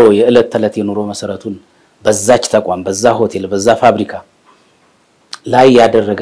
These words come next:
አንድ ግለሰብ ህይወት፣ እ፣ ብቻ ሳይሆን በትልቁ ሲወሰድ ደግሞ የአገር ሀብት፣ እ፣ እንዲወድም በአጠቃላይ ሲወሰድ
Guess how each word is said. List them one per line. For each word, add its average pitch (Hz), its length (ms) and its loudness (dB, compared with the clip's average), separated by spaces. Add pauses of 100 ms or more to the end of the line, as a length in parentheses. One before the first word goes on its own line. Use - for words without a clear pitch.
(140)
አንድ 135 320 4
ግለሰብ 107 460 0 (840)
ህይወት፣ 151 480 0 (1300)
እ፣ 101 80 -8 (500)
ብቻ - 400 -6
ሳይሆን 151 360 -2 (540)
በትልቁ 135 440 -4
ሲወሰድ 98 480 -14
ደግሞ 139 200 -8 (640)
የአገር 104 540 -8
ሀብት፣ 180 340 -4 (680)
እ፣ 95 80 -14 (220)
እንዲወድም 107 540 -4 (500)
በአጠቃላይ 110 640 -2
ሲወሰድ 110 460 -8